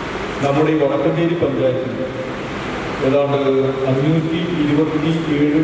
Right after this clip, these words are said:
വീടുകൾ, അതിൽ തന്നെ പട്ടികജാതി നൂറ്റി മുപ്പത്തഞ്ച് എന്ന നിലയിൽ ഇപ്പോൾ വീടുകൾ കൈമാറിക്കഴിഞ്ഞ സാഹചര്യം.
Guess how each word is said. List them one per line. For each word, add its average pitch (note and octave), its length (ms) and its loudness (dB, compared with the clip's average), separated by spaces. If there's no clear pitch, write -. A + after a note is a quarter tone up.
വീടുകൾ, C3+ 380 2
അതിൽ D3 220 2
തന്നെ F3 220 2
പട്ടികജാതി D#3+ 640 2
നൂറ്റി D3 300 0
മുപ്പത്തഞ്ച് C#3 500 0
എന്ന C3 220 2
നിലയിൽ A#2+ 280 0
ഇപ്പോൾ C#3 280 4
വീടുകൾ C#3+ 400 4
കൈമാറിക്കഴിഞ്ഞ D3+ 800 0
സാഹചര്യം. A2+ 460 -2